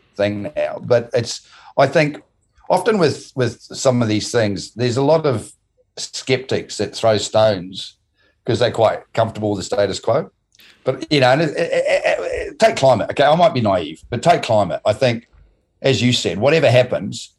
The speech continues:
it's gotta be a good to treat the climate better. You know, that, that's a base case. I think it's far more serious than that.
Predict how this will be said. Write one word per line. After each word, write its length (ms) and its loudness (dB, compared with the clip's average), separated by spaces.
it's 160 -2
gotta 200 2
be 80 2
a 40 2
good 180 -4
to 200 -10
treat 240 -4
the 60 -12
climate 300 0
better. 240 -4
You 80 -2
know, 100 4
that, 220 2
that's 220 0
a 40 0
base 280 2
case. 400 -4
I 140 6
think 180 -2
it's 120 -8
far 280 0
more 240 -2
serious 460 -4
than 120 -20
that. 200 -14